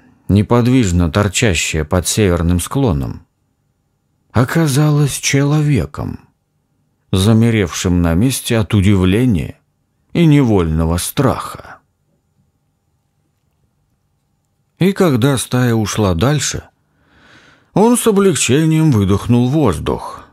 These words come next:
Ха, перешёл болото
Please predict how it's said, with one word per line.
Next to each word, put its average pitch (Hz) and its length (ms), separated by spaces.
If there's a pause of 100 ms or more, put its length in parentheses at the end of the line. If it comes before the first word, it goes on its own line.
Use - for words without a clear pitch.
(1120)
Ха, 113 840 (540)
перешёл 98 600
болото 90 720